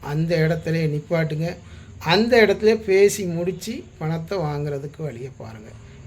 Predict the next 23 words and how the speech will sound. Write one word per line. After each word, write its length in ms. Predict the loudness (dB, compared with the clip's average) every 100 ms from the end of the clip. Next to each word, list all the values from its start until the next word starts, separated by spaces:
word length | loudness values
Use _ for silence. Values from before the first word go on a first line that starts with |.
| -12
பணமோ 420 | -8 -6 -4 -4 -4
நஷ்டஈடோ 540 | -6 -8 -6 -6 -6 -8 -12 -20 -4
எதா 320 | 2 6 6
இருந்தாலும் 440 | 4 0 -2 -2 -4
அந்த 440 | -2 0 4 6
இடத்துல 400 | 6 4 2 -2 -2 -8 -20 -20 -20 -20 -20 -6
முடிக்கணும். 420 | -2 -2 -4 -10 -16 -20 -20 -8
இவனை 320 | -2 0 0
விட்டா 420 | 0 0 0 2 2 0 -8 -4
ரெண்டாவது 460 | -2 2 2 2 -4 -12 -20 _ _
திருப்பி 400 | -4 -4 -2 0 0 0 -4
பிடிக்க 300 | -8 -6 -6
முடியாது. 320 | -6 -6 -8 -14 -20 _ -20 _ _ -2
ஏன்னா, 240 | 2 4 4 2 -4 -10 -16 -18 -18 -12
அவன் 280 | -8 -4 -2
மரியாதையா, 540 | 0 2 2 2 2
மரியாதை 420 | 2 2 2 2
குறையா 200 | 2 0 0
பேசுறதுக்கு 420 | 0 -2 -2 -2
நமக்கு 260 | -4 -4
கஷ்டமா 420 | -6 -8 -4 -4 -2
தான் 160 | 0
இருக்கு. 300 | -2 -4 -6